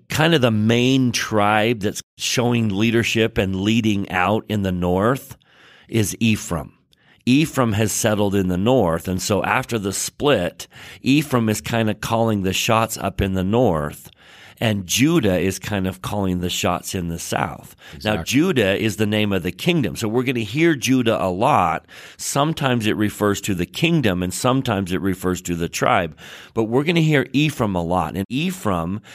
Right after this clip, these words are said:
Speaker 1: is one of the leading tribes in the north that was taken by the Syrians, where Hosea is. Hosea is a prophet in the north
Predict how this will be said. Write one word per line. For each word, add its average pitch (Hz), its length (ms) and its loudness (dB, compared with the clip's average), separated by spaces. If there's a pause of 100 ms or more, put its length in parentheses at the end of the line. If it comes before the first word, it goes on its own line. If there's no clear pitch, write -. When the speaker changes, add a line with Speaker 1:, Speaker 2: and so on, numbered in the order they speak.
(200)
Speaker 1:
is 110 180 -2
one 123 200 2
of 113 100 0
the 110 120 2
leading 143 440 2
tribes 113 540 -2 (240)
in 156 300 0
the 143 120 2
north 131 580 2
that 104 120 0
was 107 180 -4
taken 131 400 -2
by 104 160 0
the 101 120 -4
Syrians, 120 580 -2 (200)
where 131 300 2
Hosea 127 680 2
is. 120 340 0
Hosea 110 560 0
is 147 180 -2
a 156 80 2
prophet 113 480 0
in 101 160 -2
the 101 100 -4
north 110 520 0